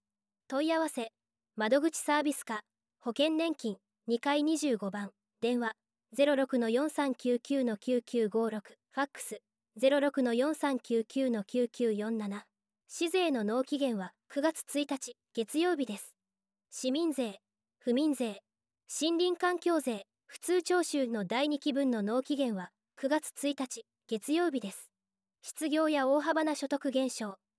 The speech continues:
前年の六割以下が見込まれる場合は、申請により減額、免除されることがあります。納付方法等の詳細はホームページでご確認ください。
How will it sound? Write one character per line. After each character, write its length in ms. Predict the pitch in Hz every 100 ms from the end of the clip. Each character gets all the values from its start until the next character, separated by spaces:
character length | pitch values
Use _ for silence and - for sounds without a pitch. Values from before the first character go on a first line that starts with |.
| -
前 160 | 214 302
年 240 | 311 320
の 100 | 294
六 240 | 262 262 311
割 260 | 330 320
以 40 | 294
下 180 | 254 - -
が 120 | 220
見 120 | 202
込 100 | 233
ま 140 | 247
れ 80 | 254
る 120 | 254
場 140 | 226 226
合 160 | 240
は、 200 | 214 214 - _ _ _ _ _
申 280 | - 269 294
請 220 | 311 302
に 120 | 294
よ 80 | 285
り 140 | 269
減 220 | 208 233 254
額、 340 | 262 262 247 _ _ _ _ 254
免 180 | 330 320
除 100 | 269
さ 120 | 214
れ 100 | 220
る 80 | 233
こ 120 | 233
と 120 | 262
が 100 | 226
あ 60 | 190
り 100 | 190
ま 120 | 196
す。 180 | - - _ _ _ _
納 220 | 240 285 339
付 140 | 311
方 200 | 311 339
法 200 | 330 320
等 200 | 285 277
の 100 | 226
詳 200 | - 226
細 240 | 233 247 240
は 120 | 233
ホ 220 | - 269
ー 20 |
ム 140 | 330 330
ペ 160 | 349
ー 20 |
ジ 120 | 302 226
で 100 | 196
ご 120 | 185
確 220 | 214 240
認 180 | 240 240
く 80 | 233
だ 100 | 220
さ 160 |
い。 80 | 226